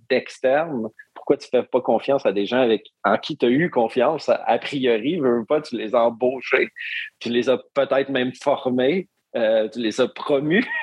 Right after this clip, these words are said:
<laughs> dans certains cas. Euh, pourquoi tu n'utiliserais pas cette compétence-là puis ce niveau de connaissance-là pour créer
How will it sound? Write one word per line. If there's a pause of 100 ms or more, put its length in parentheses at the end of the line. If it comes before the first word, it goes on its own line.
<laughs>
dans
certains
cas. (360)
Euh,
pourquoi (460)
tu
n'utiliserais
pas
cette
compétence-là
puis
ce
niveau
de
connaissance-là
pour
créer